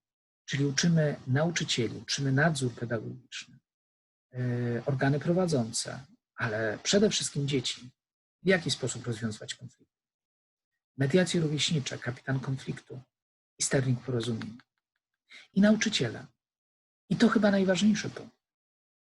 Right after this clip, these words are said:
Bo dla nauczyciela, który samodzielnie znajduje w sobie tą żyłkę mediatora, który chce, aby wokół niego szerzyła się mediacja, żeby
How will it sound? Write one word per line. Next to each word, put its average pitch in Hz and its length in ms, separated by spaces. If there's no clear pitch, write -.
Bo 160 320
dla 156 160
nauczyciela, 165 680
który 147 200
samodzielnie 160 680
znajduje 139 360
w - 60
sobie 147 220
tą 143 160
żyłkę 147 360
mediatora, 117 680
który 139 160
chce, 143 460
aby 143 220
wokół 160 300
niego 120 440
szerzyła 131 360
się - 280
mediacja, 147 500
żeby 123 480